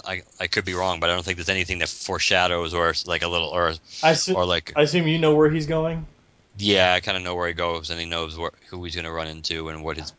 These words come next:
Speaker 1: plan is gonna be. But
Speaker 2: I, I don't, but I wanna see him go to Braavos too. So I have no idea if he's actually going there or not, but as far as destinations, I wanna see him go to Braavos.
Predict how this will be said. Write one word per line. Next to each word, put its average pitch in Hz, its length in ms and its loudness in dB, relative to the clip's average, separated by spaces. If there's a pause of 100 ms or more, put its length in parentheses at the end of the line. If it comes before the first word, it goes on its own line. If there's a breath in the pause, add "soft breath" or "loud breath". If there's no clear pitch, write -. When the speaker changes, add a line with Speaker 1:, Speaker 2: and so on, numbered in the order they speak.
(100)
Speaker 1:
plan 80 320 -4
is 78 100 -8
gonna 76 220 -14
be. 73 260 -12
But 80 140 -2
Speaker 2:
I, 170 260 6
I 180 180 4
don't, 156 440 2
but 139 80 2
I 139 80 6
wanna 151 180 0
see 147 140 -6
him 131 80 -4
go 127 100 0
to 120 80 -2
Braavos 123 640 -4 (340)
too. - 300 -4 (340)
So - 140 2
I 131 60 6
have 143 100 4
no 135 80 6
idea 131 240 6
if 131 40 -12
he's 127 120 -4
actually 123 320 0
going 147 320 0
there 120 180 -2
or 117 40 -4
not, 117 380 -4
but 123 180 -2 (360)
as 139 320 4
far 147 220 6
as 131 100 2
destinations, 135 600 2
I 123 60 4
wanna 120 160 0
see 127 120 -4
him 120 120 -2
go 120 100 4
to 117 60 2
Braavos. 123 560 0